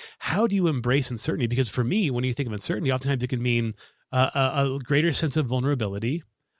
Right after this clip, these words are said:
um, maybe a sense of weakness, right? This idea of, like, I mean, I, I feel stronger, uh, having a plan to deal with the past and going back to that versus actually embracing uncertainty. So somebody like me who's like, "Okay, this is,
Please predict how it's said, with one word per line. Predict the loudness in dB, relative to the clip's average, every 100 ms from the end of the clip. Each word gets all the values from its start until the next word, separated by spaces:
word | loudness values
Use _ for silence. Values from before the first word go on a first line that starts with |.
| _
um, | 2 2 2 0 -6 _ 0
maybe | 2 4
a | 2
sense | 0 -2
of | -4
weakness, | -4 -4 -6 -10 -10 -6
right? | -4 -4
This | -4 -2
idea | 0 0
of, | 0
like, | -2 -2
I | -2
mean, | -2
I, | 0 0
I | 2 0
feel | 2 0
stronger, | 0 0 2 2 0 -6 -14 _ _ _ _ -2
uh, | 0
having | 2 4 2
a |
plan | 0 -2 0 2 0 -2
to | -2 -2
deal | -2 0 2
with | 2 -2
the | -6
past | -4 -2 -2 -2
and | -2
going | -2
back | -2 -4 -4
to | -8
that | -6 -8 -8 -16 _ _ _
versus | 2 2 2
actually | 0 0 -2 0 -2 -2
embracing | -4 -2 0 0 0 -4
uncertainty. | -4 -4 -2
So | -2 -4 -14 _ _
somebody | 0 4 6
like | 4 4
me | 2 4
who's | 4 2
like, | 0
"Okay, | -2 -8
this | 0 0 0
is, | -4 -8